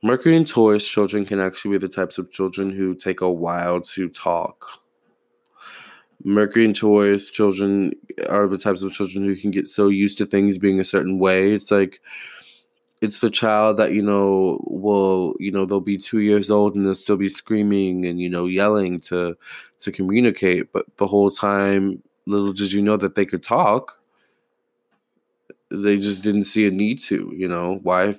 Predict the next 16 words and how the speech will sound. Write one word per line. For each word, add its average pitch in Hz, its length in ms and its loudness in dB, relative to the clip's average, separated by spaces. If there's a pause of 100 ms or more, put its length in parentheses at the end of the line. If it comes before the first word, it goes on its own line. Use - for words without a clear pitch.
(180)
fix - 360 -4
it 98 140 4
if 98 140 0
it 95 60 0
ain't 98 220 2
broke? 107 440 0 (1200)
Hmm. 104 140 -2 (4000)
Mercury 113 400 2
and 120 100 2
Taurus 101 680 2 (1900)
children 101 580 -2
don't 98 260 -4
like 92 220 -6
change 90 380 -6 (100)
the 92 120 -6
most. 87 680 -8